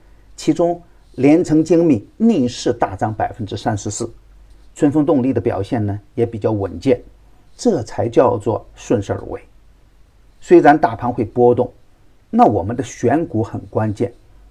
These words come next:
操作的策略呢也很关键。在周三出现恐慌性的暴跌的时候，我在昨天的早盘给出的是这样的观点：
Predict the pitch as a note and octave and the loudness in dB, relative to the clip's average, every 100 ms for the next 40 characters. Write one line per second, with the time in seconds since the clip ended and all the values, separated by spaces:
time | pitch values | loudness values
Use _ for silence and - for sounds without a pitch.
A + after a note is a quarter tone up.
0 | - - - - C#3 C#3 C3 A2+ G#2 - | -20 -20 -18 0 0 2 0 -2 -4 0
1 | F3 A2+ A2 F#2 G2+ - A2 A2+ - F#2 | 2 4 2 -4 -10 -8 -4 -4 -6 -16
2 | - F#2+ - G2 - _ - _ _ _ | -14 -14 -16 -20 -20 _ -20 _ _ _
3 | _ _ - F3 D#3+ D3 D3 - _ G3 | _ _ -6 2 6 6 2 -12 _ 6
4 | F3 F3 E3+ E3 - E3+ E3 B2+ - - | 6 6 0 -2 -4 -6 -4 -6 -6 -8
5 | - C#3 C#3+ C3+ B2 C#3 A2 G#2+ B2+ A2+ | -4 -4 -2 -2 2 2 2 0 -2 -2
6 | G#2+ G#2 - - _ _ _ _ _ _ | -6 -10 -12 -14 _ _ _ _ _ _
7 | _ _ - E3 F3+ - - C3+ F3 F3 | _ _ 2 4 4 2 0 2 2 0
8 | E3+ B2 - - A2 - - _ _ - | -2 -2 -2 -4 -6 -6 -12 _ _ -6
9 | G2 F#2+ - B2+ - A#2+ - F#3 G2 G2 | -6 -6 -8 -8 -8 -6 -4 -4 -6 -8
10 | E2+ F#2+ - | -12 -12 -16